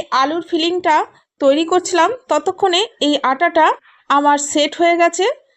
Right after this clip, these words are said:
তারপরে আরেকটু মেখে নিচ্ছি যাতে আটাটা মোলায়েম হয়ে যায়। মেখে নেওয়ার পরে আমি এর থেকে দুটো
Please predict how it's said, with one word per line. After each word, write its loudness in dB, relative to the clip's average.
তারপরে 0
আরেকটু -4
মেখে 0
নিচ্ছি -4
যাতে 0
আটাটা 0
মোলায়েম 0
হয়ে 0
যায়। 2
মেখে 0
নেওয়ার 4
পরে 2
আমি -2
এর -2
থেকে -2
দুটো 0